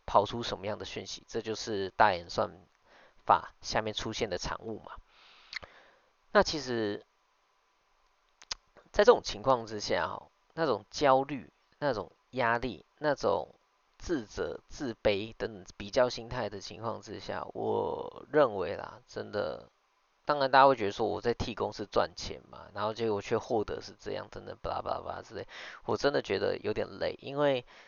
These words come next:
呃，以前的我是比较有耐心的情况之下，我会去某种程度上的去照顾每一位同仁在上班时候的心情。可是最近，我不知道，可能是因为我在处理，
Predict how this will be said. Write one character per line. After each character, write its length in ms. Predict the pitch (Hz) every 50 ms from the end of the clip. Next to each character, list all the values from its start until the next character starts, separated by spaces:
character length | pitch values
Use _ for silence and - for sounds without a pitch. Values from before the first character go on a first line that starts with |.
| - _ _ _ _ _ - -
呃， 260 | - 120 117 110 104
以 120 | 98 117
前 140 | 113 123 120
的 100 | 120 117
我 140 | 107 107 110
是 180 | - - 156
比 180 | 143 - - 107
较 200 | - 127 120 110
有 60 | 92
耐 300 | 95 101 113 113 107 98
心 280 | 92 - - 101 104 107
的 100 | 101 90
情 160 | - - -
况 220 | - 104 104 101
之 120 | 90 92 95
下， 240 | 92 - 98 78 80
我 360 | - 95 101 104 110 113 131
会 140 | 156 151 131
去 300 | - - 143 135 127 - - - - - - - - - - -
某 240 | 127 131 123 147 175
种 160 | 196 165 98
程 160 | 78 - 107 101
度 140 | 110 113
上 200 | 120 - 135 110
的 80 | 101 90
去 160 | - - 110
照 260 | - - - 107 104
顾 240 | 98 - - 110 107
每 240 | 101 98 90 82 98
一 20 |
位 260 | 92 104 110 107 104 101
同 300 | - - 95 92 101 104
仁 160 | 87 - -
在 140 | - 110 107
上 280 | - - 131 113 104 101
班 240 | - 98 98 101
时 220 | 101 - - - 101
候 160 | 104 107 104
的 100 | - -
心 300 | - - - - - 104
情。 160 | - - - - -
可 140 | - - 113
是 100 | 120 135
最 200 | 131 - 151 135
近， 180 | 139 143 131 - - - - - - - - - - - _ _
我 100 | - 123
不 60 | 120 135
知 60 | 147
道， 160 | 151 127 101
可 100 | - -
能 140 | 101 95 101
是 240 | - - 135 120 113
因 120 | 120 120
为 80 | 123 120
我 80 | 95
在 140 | 98 120 117
处 300 | - - - - 98 101
理， 420 | 98 98 92 90 87 85 - -